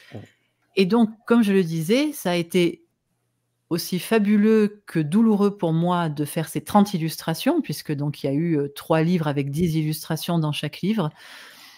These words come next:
Speaker 2: parce que c'était presque une mission pour moi de faire honneur au livre, de ne pas trahir le travail de Robin Hobb, et
Speaker 1: Ouais.
Speaker 2: aussi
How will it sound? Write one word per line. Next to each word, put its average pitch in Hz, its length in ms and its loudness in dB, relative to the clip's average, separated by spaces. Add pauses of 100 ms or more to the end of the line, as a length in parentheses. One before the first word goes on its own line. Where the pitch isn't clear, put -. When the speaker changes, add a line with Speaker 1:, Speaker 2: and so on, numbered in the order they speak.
(200)
Speaker 2:
parce 165 360 0
que 220 220 4
c'était 185 280 2
presque 208 320 2
une 156 140 4
mission 180 600 2
pour 151 260 -4
moi 175 340 2
de 151 140 -2
faire 156 380 -2
honneur 180 640 2 (920)
au 165 120 4
livre, 302 380 4 (440)
de 160 160 0
ne 160 100 2
pas 175 380 2 (200)
trahir 180 720 0
le 156 80 -4
travail 151 520 -2
de 143 140 -6
Robin 143 320 -4 (160)
Hobb, 196 260 0 (440)
et 190 140 8
Speaker 1:
Ouais. 240 60 8
Speaker 2:
aussi - 340 -2